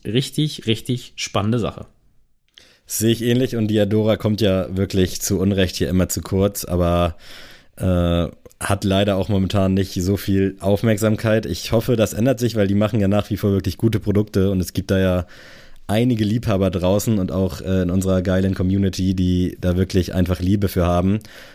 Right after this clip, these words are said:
Speaker 2: Und vor einigen Jahren gingen da die Teile ja teilweise auch für vierhundert, fünfhundert Euro, was wirklich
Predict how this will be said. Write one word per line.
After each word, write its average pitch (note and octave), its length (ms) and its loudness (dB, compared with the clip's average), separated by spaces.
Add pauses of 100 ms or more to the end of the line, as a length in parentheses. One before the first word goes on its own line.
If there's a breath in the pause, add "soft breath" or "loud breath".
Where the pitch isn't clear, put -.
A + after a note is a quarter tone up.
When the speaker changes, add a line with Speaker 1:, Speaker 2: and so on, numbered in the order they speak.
(100)
Speaker 2:
Und F2+ 160 2
vor F2+ 440 0
einigen F#2 300 2
Jahren F#2 600 0
gingen F#2 200 2
da F#2 100 2
die F2+ 100 -2
Teile F2+ 280 0
ja F2 100 2
teilweise F2 420 2
auch E2+ 80 -2
für F#2 120 0
vierhundert, G2 340 0
fünfhundert F#2 420 0
Euro, G2+ 400 0 (460 loud breath)
was E2 200 -2
wirklich F2+ 580 -2